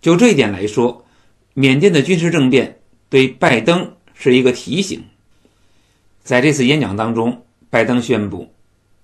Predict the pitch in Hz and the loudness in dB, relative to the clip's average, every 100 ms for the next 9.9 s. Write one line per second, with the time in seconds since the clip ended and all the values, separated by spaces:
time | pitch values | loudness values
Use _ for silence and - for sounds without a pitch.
0 | _ _ 123 120 131 139 147 131 175 180 | _ _ -2 2 2 4 2 2 2 2
1 | 135 110 151 127 104 147 104 120 127 117 | 0 0 0 -2 -2 -2 -2 -4 -2 -2
2 | 95 - 98 117 - _ _ - 202 196 | -4 -12 -10 -12 -14 _ _ -4 4 4
3 | 180 127 120 120 175 165 160 175 180 180 | 4 2 0 0 0 0 0 0 -2 -6
4 | - - _ _ _ 131 135 135 208 196 | -10 -16 _ _ _ -2 -2 0 0 2
5 | 165 113 - _ _ - 123 - 139 113 | 0 0 -6 _ _ -4 -2 -2 -2 0
6 | 131 143 180 180 170 160 135 123 135 - | 0 0 0 -2 0 0 -2 -4 -4 -6
7 | _ _ _ _ - 143 147 147 131 151 | _ _ _ _ -6 -2 -2 -2 -2 0
8 | 127 123 139 101 87 117 - - 127 151 | 0 0 -4 -4 -8 -10 -10 -2 2 4
9 | 147 110 127 117 98 123 98 90 - | 4 0 0 -2 -6 -8 -6 -8 -12